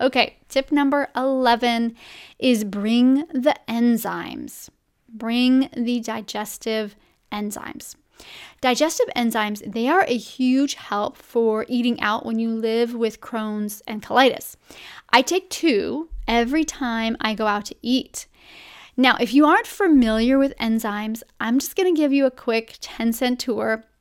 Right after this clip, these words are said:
just so you know what they're about. So natural digestive enzymes, they are produced mainly in our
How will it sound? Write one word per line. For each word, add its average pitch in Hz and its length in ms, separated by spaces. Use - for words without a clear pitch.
just - 200
so 311 80
you 277 160
know 220 160
what 208 140
they're 190 140
about. 190 420
So 285 600
natural 311 680
digestive 254 580
enzymes, 220 580
they 220 220
are 254 100
produced 233 640
mainly 220 880
in 220 420
our 226 300